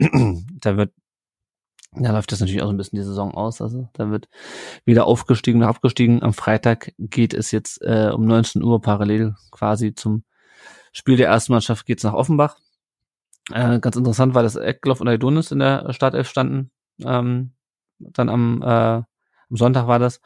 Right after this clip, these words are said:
Und dass, äh, Hoeneß, äh, vorher angekündigt hatte, dass Ömer Beas, äh, Alu Kuol und, äh, Antonis Aidonis, äh, also er hat einen Kader verkleinert und die drei halt auch zur, zur zweiten Mannschaft runtergeschickt. Das war in der Woche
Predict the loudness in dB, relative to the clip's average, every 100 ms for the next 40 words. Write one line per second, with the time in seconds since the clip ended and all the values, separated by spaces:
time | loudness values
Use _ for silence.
0 | -20 -20 -10 0 2 2 0 -2 2 4
1 | 4 2 -2 -4 -2 0 0 0 -2 -2
2 | -2 -2 -2 -4 -2 0 0 2 2 2
3 | 2 -2 -6 -2 0 0 0 -2 -2 0
4 | 2 4 2 0 -2 -2 0 0 0 0
5 | 0 0 0 -2 -8 -12 -10 -10 -12 -16
6 | _ _ -6 -4 0 0 0 -2 2 4
7 | 4 2 2 2 2 -2 -6 -4 -4 -2
8 | -6 -10 -6 -4 -4 -8 -6 -4 -4 -4
9 | -6 -6 -6 -6 -6 -8 -12 -8 -6 -4
10 | -6 -8 -12